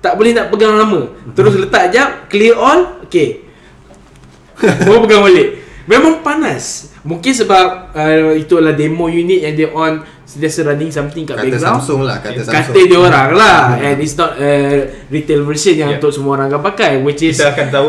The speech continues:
Speaker 3: time
Speaker 1: as,
Speaker 3: lapse kan?
Speaker 1: tak, as pengalaman, <laughs> pakai rakaman empat K kat iPhone pun dah boleh panas, ni
Speaker 2: Hmm.
Speaker 1: pula lapan K dekat Android.
Speaker 2: <laughs>
Speaker 1: Ah.
Speaker 2: Tapi ada bagusnya juga. Uh, contohnya macam bila dah rakam video pada resolusi, uh, eight K ni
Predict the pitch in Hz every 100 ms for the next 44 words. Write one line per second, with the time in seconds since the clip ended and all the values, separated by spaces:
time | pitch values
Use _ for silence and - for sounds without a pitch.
0 | 165 - 208 135 - 131 107 110 - 190
1 | 156 160 170 - 185 165 147 135 127 147
2 | 196 196 196 - - 135 131 139 135 143
3 | 143 135 175 - 139 139 127 127 170 143
4 | 156 131 127 120 113 120 170 165 139 127
5 | 127 156 120 120 131 131 139 123 123 143
6 | 240 175 - - - - - 131 165 135
7 | 143 143 131 120 - 170 127 113 110 110
8 | 107 107 101 95 85 - 92 92 92 90
9 | 80 - - - 92 98 101 98 104 101
10 | 107 104 101 101 98 101 - 107 101 98
11 | 98 107 101 107 98 98 95 101 98 -
12 | - - _ 107 104 107 - 117 104 -
13 | - - - _ 98 95 92 92 123 127
14 | - 127 107 131